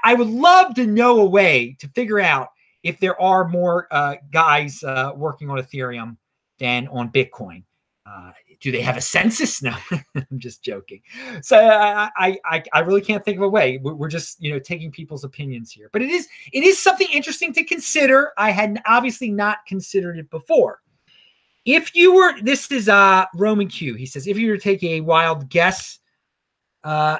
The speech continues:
how many years do you think it will take for the total market cap of Bitcoin and gold, uh, to reach pa-," you know, someone asked me that before, and I, I, again, I don't know. I don't know. I, it was now, now I,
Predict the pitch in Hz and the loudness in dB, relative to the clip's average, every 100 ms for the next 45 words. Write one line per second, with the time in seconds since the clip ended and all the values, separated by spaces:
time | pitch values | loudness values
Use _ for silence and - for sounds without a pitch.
0 | - 175 214 214 208 196 180 165 185 175 | -6 -2 0 2 4 4 2 0 2 4
1 | 170 165 139 - _ _ 160 175 175 175 | 2 0 -4 -12 _ _ -6 -6 -4 -8
2 | 143 160 160 160 151 135 - 143 139 - | -8 -6 -6 -4 -2 -4 -4 -8 -8 -6
3 | 170 175 156 151 147 151 151 147 147 131 | -4 -2 -2 -2 -2 -6 -6 -6 -6 -4
4 | 143 139 135 135 131 131 135 131 123 107 | -6 -6 -8 -6 -4 -6 -2 0 0 -4
5 | 110 - _ _ _ _ _ _ 135 127 | -12 -18 _ _ _ _ _ _ -2 0
6 | 123 123 - _ _ _ - 151 160 - | 2 0 -4 _ _ _ -6 -2 -2 -2
7 | - 175 196 190 247 226 208 196 196 170 | -4 0 0 2 2 2 2 2 -2 -2
8 | 165 165 147 160 160 190 - - 139 139 | -2 -4 -10 -6 -4 -6 -8 -8 -6 -2
9 | 135 - 131 139 139 123 110 113 110 98 | -4 -2 -4 -4 -6 -6 -6 -6 -6 -10
10 | 90 82 _ _ _ _ _ _ _ _ | -14 -20 _ _ _ _ _ _ _ _
11 | _ _ 123 110 113 117 135 135 151 165 | _ _ -10 -10 -6 -4 -2 -2 2 2
12 | 170 156 165 - | 2 0 2 -2